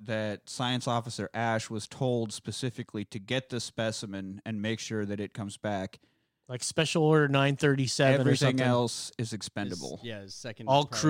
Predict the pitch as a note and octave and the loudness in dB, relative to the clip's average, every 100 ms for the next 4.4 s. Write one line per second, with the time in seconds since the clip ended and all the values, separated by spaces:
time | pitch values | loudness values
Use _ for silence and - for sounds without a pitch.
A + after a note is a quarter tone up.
0 | D3+ C3+ - - - C3 B2+ A#2+ A#2 G#2 | 6 4 -2 -4 -2 2 2 4 2 0
1 | A2 A2+ G#2+ G#2 G#2+ B2+ A2 C3+ B2+ A2 | 0 -2 0 0 2 0 0 -4 -4 -6
2 | G#2 G#2 G#2 G2+ - - G#2 G2+ F#2 G2+ | -4 -4 -4 -6 -8 -8 -8 -8 -10 -8
3 | F#2+ F2+ E2+ E2 D#2 - G#2 G2 A2 G#2+ | -6 -6 -8 -8 -10 -10 -8 -6 -6 -6
4 | - G#2 F#2 | -8 -8 -10